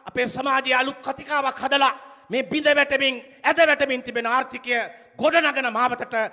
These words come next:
අපි අපේ රට අරගෙන එමු. ඒ වෙනුවෙන් පෙරමුණ ගත්ත අද මේ සමුළුව සංවිධානය කරන්න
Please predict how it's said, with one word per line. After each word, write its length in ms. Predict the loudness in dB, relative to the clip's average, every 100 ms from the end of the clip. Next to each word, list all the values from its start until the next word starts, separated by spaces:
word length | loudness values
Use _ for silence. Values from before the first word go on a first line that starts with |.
| -8 -18
අපි 160 | -6 -4
අපේ 200 | -2 -4
රට 160 | -6 -8
අරගෙන 300 | -8 -8 -8
එමු. 220 | -10 -12 -16 _ _ -2
ඒ 120 | 2
වෙනුවෙන් 500 | 2 4 4 2 -2 -16 -16 -4
පෙරමුණ 440 | 2 4 4 2 0
ගත්ත 220 | -2 -2 -4 -6 -14 _ -10
අද 140 | -4 0
මේ 500 | 0 0 -4 -16 -18
සමුළුව 440 | -2 0 2 2
සංවිධානය 560 | 2 -2 0 0 0 -2
කරන්න 300 | 0 -2